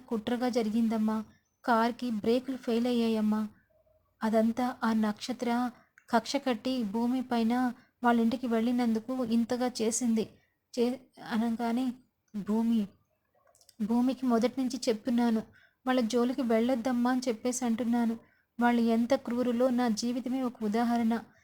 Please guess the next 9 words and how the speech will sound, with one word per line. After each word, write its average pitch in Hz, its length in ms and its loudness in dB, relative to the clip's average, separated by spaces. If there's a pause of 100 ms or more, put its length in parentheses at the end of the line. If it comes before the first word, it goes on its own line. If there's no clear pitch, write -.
(200)
నన్ను, 233 440 2
నా 240 200 2
పిల్లల్ని 254 500 0
కాకుండా 240 500 -2
చేసింది 240 520 -2
ఆ 226 100 -2
అపూర్వ. 226 420 -2 (500)
ఇప్పుడు 262 340 -2
భూమి 254 420 -2